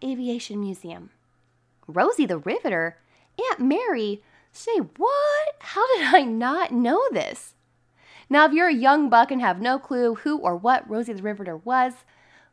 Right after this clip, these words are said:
Rosie the Riveter was a fictional cultural icon of World War Two.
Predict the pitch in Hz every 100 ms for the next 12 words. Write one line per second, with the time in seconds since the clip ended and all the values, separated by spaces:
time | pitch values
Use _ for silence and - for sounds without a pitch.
0 | _ 208 269 349 403 302 240 220 220 202
1 | 180 - - 180 - 180 - 160 160 277
2 | _ _ _ - 247 240 247 247 - 175
3 | 180 185 180 - 190 180 180 220 226 220
4 | 180 175 165 - - -